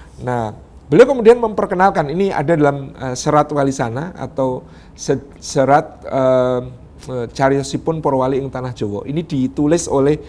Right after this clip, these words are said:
Sunan Giri ketiga, jadi cucu dari Sunan Giri pertama yang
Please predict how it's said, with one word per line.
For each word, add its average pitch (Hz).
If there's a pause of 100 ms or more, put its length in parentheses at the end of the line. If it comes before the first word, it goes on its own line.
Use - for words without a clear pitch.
(100)
Sunan 170
Giri 139
ketiga, 139
jadi 127 (340)
cucu 175
dari 135
Sunan 135
Giri 120
pertama 131
yang 135